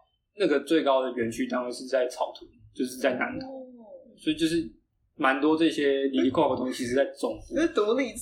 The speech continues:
Speaker 2: 独立的建筑历史或建筑人才会知道的东西吧？
Speaker 1: 嗯，maybe，或许。
Speaker 2: 对啊，
Speaker 1: 嗯。
Speaker 2: 你聊到这个就可以，可以聊一下台中的一些古迹，因为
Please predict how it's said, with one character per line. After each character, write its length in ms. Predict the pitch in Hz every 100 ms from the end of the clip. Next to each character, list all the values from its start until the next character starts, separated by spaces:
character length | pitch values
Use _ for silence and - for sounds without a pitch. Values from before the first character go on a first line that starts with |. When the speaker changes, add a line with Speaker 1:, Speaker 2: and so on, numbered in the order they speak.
| -
Speaker 2:
独 260 | 220 233
立 80 | 269
的 180 | 233 208
建 200 | 254 226
筑 160 | 185 175
历 100 | 202
史 140 | 196
或 120 | 151 170
建 220 | 185 170
筑 120 | 170
人 180 | - -
才 120 | -
会 100 | -
知 120 | 165
道 240 | 175 156 151
的 80 |
东 100 | 151
西 240 | 175 - 320
吧？ 80 | - - - - - 440
Speaker 1:
嗯， 600 | 453 208 202 190 185 160
maybe， 520 | 160 175 175 156 123
或 140 | - 156
许。 180 | - - - - -
Speaker 2:
对 100 | 233
啊， 280 | 214 196 196
Speaker 1:
嗯。 80 | 139
Speaker 2:
你 80 | 233
聊 240 | 214 233
到 80 | 269
这 160 | 285 247
个 120 | 208
就 220 | 233 233
可 80 | 240
以， 220 | 180 160
可 100 | 220
以 80 | 185
聊 180 | 151 156
一 40 |
下 160 | 202 180
台 180 | -
中 220 | 165 165 294
的 80 |
一 40 | -
些 200 | - 160
古 180 | - -
迹， 220 | - 160
因 200 | 185
为 80 | 233